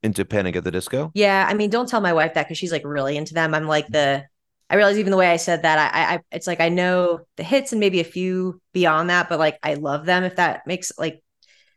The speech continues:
Speaker 2: but, uh, yeah, no, I do. I love Panic at the Disco. Um, obviously, Motion, Motion City soundtrack, um, stuff like that. But then also eventually Ben Folds, anything like rock and piano and jazz, that, that combination. Um,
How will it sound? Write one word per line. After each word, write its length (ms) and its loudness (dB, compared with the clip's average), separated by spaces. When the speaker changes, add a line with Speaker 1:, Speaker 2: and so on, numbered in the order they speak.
Speaker 2:
but, 220 2
uh, 400 0
yeah, 220 2
no, 100 0
I 100 2
do. 300 -6
I 120 -2
love 220 -4
Panic 260 -8
at 60 -14
the 40 -10
Disco. 640 -6
Um, 500 -2
obviously, 280 -4
Motion, 340 -2
Motion 260 -2
City 240 -6
soundtrack, 500 -4
um, 440 2
stuff 280 0
like 220 2
that. 240 2
But 100 -6
then 100 0
also 480 0
eventually 580 -4
Ben 180 2
Folds, 540 -4
anything 400 0
like 180 -2
rock 240 2
and 140 -4
piano 440 0
and 140 -2
jazz, 560 -2
that, 280 -2
that 180 -4
combination. 640 -8
Um, 520 -2